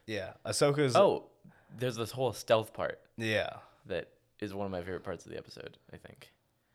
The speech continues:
Speaker 1: Oh, yeah, I think, is this after? Oh,
Speaker 2: Well, 'cause
Speaker 1: well,
Speaker 2: that's how they get that ship.
Speaker 1: Yeah, the little, the little Separatist, like,
Speaker 2: So,
Speaker 1: transport thing.
Speaker 2: 'cause they have to, like, sneak in.
Speaker 1: Yeah.
Speaker 2: And Ayla and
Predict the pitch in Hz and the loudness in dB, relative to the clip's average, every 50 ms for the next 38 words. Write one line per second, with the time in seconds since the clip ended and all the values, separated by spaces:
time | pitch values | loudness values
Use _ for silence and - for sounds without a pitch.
0 | _ _ _ _ _ _ _ _ _ 160 185 185 180 175 160 143 135 143 160 156 | _ _ _ _ _ _ _ _ _ 8 12 12 12 12 10 6 4 4 2 2
1 | - - 135 156 - - - 202 175 - - - - _ _ - 151 151 151 165 | 4 2 -2 -6 -8 -8 -8 -8 -8 -8 -14 -20 -20 _ _ -18 -16 -14 -12 -12
2 | 180 175 175 151 156 165 170 - - 185 180 180 175 175 170 170 175 175 175 180 | -12 -8 -6 -8 -8 -8 -10 -12 -10 -8 -6 -6 -6 -8 -10 -10 -10 -10 -10 -10
3 | 175 180 - - - - - 156 165 156 143 120 131 131 127 143 143 - 156 139 | -10 -8 -10 -10 -10 4 8 8 8 10 8 6 6 8 8 8 8 8 2 2
4 | 110 104 98 110 101 - - - - - 143 107 65 - - - _ _ 123 123 | 2 2 0 0 0 0 -2 -4 -2 -2 -2 -2 -2 -2 -10 -20 _ _ 2 4
5 | 123 117 101 87 - - - _ _ _ _ _ - 107 110 107 101 95 95 101 | 6 6 6 4 2 -6 -16 _ _ _ _ _ -2 0 2 2 2 0 -2 -4
6 | 98 98 92 - 110 98 101 95 95 87 - - - - - - - - 117 - | -6 -4 -4 -2 -4 -4 -4 -8 -10 -8 -8 -10 -12 -14 -18 -18 -14 -14 -14 -12
7 | - 90 98 110 95 78 - - 101 95 - 87 76 - - 87 85 127 117 110 | -10 -8 -6 -4 -4 -4 -4 -4 -6 -6 -8 -12 -10 -8 -8 -8 -6 -6 -4 -2
8 | 120 117 120 - 104 98 87 67 - - - 127 120 113 - 110 90 - - _ | 0 -2 -2 -2 -4 -8 -8 -8 -10 -14 -14 -14 -16 -12 -12 -12 -12 -12 -16 _
9 | _ _ - 104 82 65 - _ _ _ - 104 101 98 90 90 85 73 - _ | _ _ -10 -8 -8 -10 -12 _ _ _ -8 -6 -6 -6 -8 -10 -14 -16 -18 _
10 | _ _ 120 127 139 139 139 139 139 139 131 - - 120 117 113 110 104 104 101 | _ _ 0 2 2 4 4 4 4 2 0 -2 -4 -6 -4 -4 -6 -6 -8 -10
11 | 98 95 - | -12 -12 -14